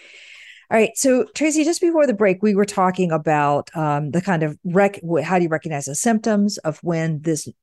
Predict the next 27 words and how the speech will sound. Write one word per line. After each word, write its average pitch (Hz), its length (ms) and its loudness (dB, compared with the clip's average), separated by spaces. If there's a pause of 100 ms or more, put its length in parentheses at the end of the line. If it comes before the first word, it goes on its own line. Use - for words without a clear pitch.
(140)
anxiety 165 680 2
that - 180 -4
might 147 220 -6
be 143 140 -4
normal 165 480 0
has 143 180 -10
gone 135 220 -10
too 135 140 -16
far. 165 580 -2 (360)
We 180 140 4
were 170 100 2
talking 160 360 -4
about 151 400 -2
how 147 140 -6
to 151 80 -6
recognize 156 720 -2
it 143 240 -6
as 147 200 -6
a 147 80 -6
manager 180 760 0
when 147 180 -6
somebody 151 560 -4
is 139 140 -6
starting 147 320 -8
to 139 100 -8
tip 196 300 -4
into 156 720 -2